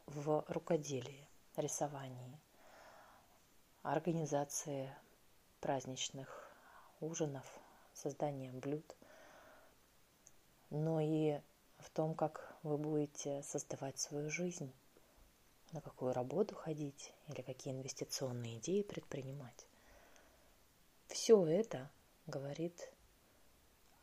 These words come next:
о том, насколько вы реализуетесь в таком,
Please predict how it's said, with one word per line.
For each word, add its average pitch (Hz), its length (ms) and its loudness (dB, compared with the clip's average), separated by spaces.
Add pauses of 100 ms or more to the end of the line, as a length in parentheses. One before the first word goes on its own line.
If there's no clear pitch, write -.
о 151 100 0
том, 190 380 2 (1080)
насколько 190 380 2
вы 175 120 10
реализуетесь 165 1040 4 (1200)
в - 100 -18
таком, 156 480 0